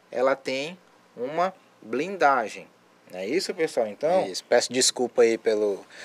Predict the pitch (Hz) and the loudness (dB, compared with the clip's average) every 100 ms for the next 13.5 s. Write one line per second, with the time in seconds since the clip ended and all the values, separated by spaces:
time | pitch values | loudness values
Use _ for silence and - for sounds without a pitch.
0 | - - 123 113 - 120 - 113 107 151 | -4 4 4 4 2 -2 0 0 4 4
1 | 156 131 156 196 - 139 - - 90 - | 6 4 4 2 2 2 2 -2 -4 -12
2 | - 95 107 113 123 135 151 135 160 - | -14 -6 2 4 6 4 2 2 0 2
3 | 175 139 147 165 170 165 165 156 160 - | 2 6 6 6 0 2 2 -2 -4 -6
4 | 175 - - 180 190 - 165 190 - 151 | -6 -4 4 6 6 2 0 0 0 2
5 | 135 139 - 131 123 120 113 104 107 123 | 2 2 2 2 0 4 4 4 2 2
6 | 147 - 156 160 160 147 151 - 143 135 | 4 4 4 6 4 4 -4 2 4 4
7 | - 156 143 131 131 135 - 107 - 123 | 0 0 0 2 2 2 0 -6 -2 0
8 | 123 117 - 101 - 117 110 113 104 - | 2 0 -4 -10 -4 -4 -2 -4 -6 -10
9 | 101 - 120 - - - - - 127 135 | -14 -10 -10 -10 -18 -20 -20 2 2 2
10 | 135 147 135 151 127 139 143 135 147 - | 2 2 2 0 0 0 0 2 4 6
11 | 147 117 120 127 151 131 131 131 123 220 | 4 4 0 4 6 6 4 2 4 4
12 | 202 202 170 165 160 170 190 196 196 180 | 6 6 4 2 4 4 6 4 6 6
13 | 170 156 147 139 127 | 6 4 6 6 4